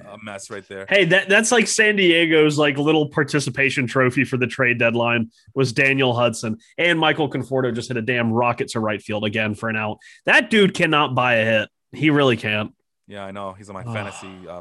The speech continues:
Speaker 1: points league, and it's been
Speaker 2: Rough.
Speaker 1: Yeah, he got healthy, and my team got worse somehow. I don't understand.
Speaker 2: <laughs>
Speaker 1: Anyway, uh,
Speaker 2: That, <laughs> t-, tell me you're the Mets without telling me you're the Mets. <laughs>
Speaker 1: And the,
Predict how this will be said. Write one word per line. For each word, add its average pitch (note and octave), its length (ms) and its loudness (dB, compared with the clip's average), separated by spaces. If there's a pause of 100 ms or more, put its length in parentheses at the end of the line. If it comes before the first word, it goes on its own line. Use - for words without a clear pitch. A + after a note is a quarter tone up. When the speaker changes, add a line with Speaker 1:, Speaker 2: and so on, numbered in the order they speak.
Speaker 1:
points G#2 260 -16
league, F2+ 140 -18
and F2+ 100 -20
it's F2+ 120 -20
been F2 360 -20 (560)
Speaker 2:
Rough. C3+ 340 4
Speaker 1:
Yeah, D#3+ 180 0
he F3 180 -4
got G#3 200 0
healthy, E3+ 320 -2
and C3 80 -6
my A#2 80 -4
team C3+ 220 -14
got A2+ 180 -8
worse A#2 200 -12
somehow. F2 320 -18
I F#2+ 60 -16
don't F#2+ 180 -16
understand. - 480 0
Speaker 2:
<laughs> - 40 -18 (880)
Speaker 1:
Anyway, E3+ 580 0 (340)
uh, E3 80 -4
Speaker 2:
That, G#3+ 540 0
<laughs> - 440 -6
t-, C4 100 -6
tell A3+ 260 2
me C4 120 2
you're A3+ 140 4
the F#3+ 140 2
Mets F3 320 0
without D3 260 0
telling E3 320 2
me C#3 100 -2
you're E3 140 4
the D3 140 0
Mets. F#3+ 680 -2
<laughs> - 220 -6
Speaker 1:
And C3+ 200 -6
the, C#3+ 40 -4